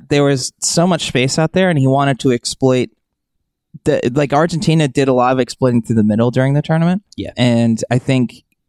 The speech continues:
Speaker 1: he saw that they needed to exploit out wide because that's where the space was.
Speaker 2: That's
Speaker 1: And
Speaker 2: where
Speaker 1: that
Speaker 2: they
Speaker 1: the
Speaker 2: could
Speaker 1: goals were gonna be scored centrally. I think in the tournament, they, they felt they could overload people in the center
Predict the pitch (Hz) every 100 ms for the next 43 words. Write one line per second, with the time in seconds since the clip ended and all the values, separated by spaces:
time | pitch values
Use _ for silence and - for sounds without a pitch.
0 | _ - - 143 143 - 143 135 131 123
1 | 110 - _ 131 127 131 127 117 - 120
2 | - - 113 113 - 107 113 113 117 -
3 | 113 117 104 - 107 101 - 101 - 78
4 | 76 - _ _ 123 113 139 143 135 -
5 | 135 123 139 139 135 131 127 127 120 -
6 | 120 107 - 117 - 131 156 - _ _
7 | _ 127 135 139 117 - _ _ _ _
8 | _ _ - _ - 139 143 139 139 -
9 | - 127 - 160 143 127 131 131 - 131
10 | 120 - 147 - 131 139 - 131 127 123
11 | 117 127 120 120 110 110 123 117